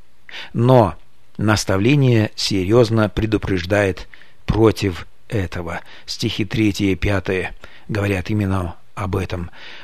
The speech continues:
«Дорожи, дорожи своими друзьями, но берегись в этом отношении врагов твоих». Потом наставления переходят в область положительную. Там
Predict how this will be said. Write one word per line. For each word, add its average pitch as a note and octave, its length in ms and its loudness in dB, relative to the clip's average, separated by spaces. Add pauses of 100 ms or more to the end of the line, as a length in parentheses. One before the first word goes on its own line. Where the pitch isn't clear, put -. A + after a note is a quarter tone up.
«Дорожи, D3+ 840 8 (260)
дорожи E3+ 480 8
своими D#3 460 8
друзьями, G2 720 4 (400)
но C3+ 200 8
берегись B2 880 4 (240)
в A2 160 2
этом A#2+ 260 6
отношении C3 760 4 (320)
врагов A2+ 640 6
твоих». D#2+ 560 -8 (640)
Потом C#3+ 440 6 (640)
наставления D#3 680 6
переходят A2+ 800 4
в A2+ 180 -4
область G2+ 680 0 (280)
положительную. G#2 840 2 (480)
Там B2 340 4